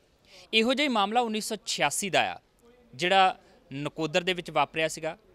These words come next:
ਬੇਅਦਬੀ ਹੋਈ, ਬੇਅਦਬੀ ਤੋਂ ਬਾਅਦ ਰੋਸ ਪ੍ਰਦਰਸ਼ਨ ਕਰ ਰਹੇ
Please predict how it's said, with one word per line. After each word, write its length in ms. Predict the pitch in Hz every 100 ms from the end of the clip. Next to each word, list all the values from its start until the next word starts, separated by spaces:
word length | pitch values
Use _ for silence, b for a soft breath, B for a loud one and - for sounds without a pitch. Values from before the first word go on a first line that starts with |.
| -
ਬੇਅਦਬੀ 520 | 110 139 143 165 180
ਹੋਈ, 200 | 175 180 - B B 131
ਬੇਅਦਬੀ 380 | 156 160 180
ਤੋਂ 160 | 208 202
ਬਾਅਦ 280 | 175 190 180 - b _
ਰੋਸ 320 | 135 180 220
ਪ੍ਰਦਰਸ਼ਨ 460 | - 175 160 - 170
ਕਰ 200 | - 143
ਰਹੇ 240 | 151 151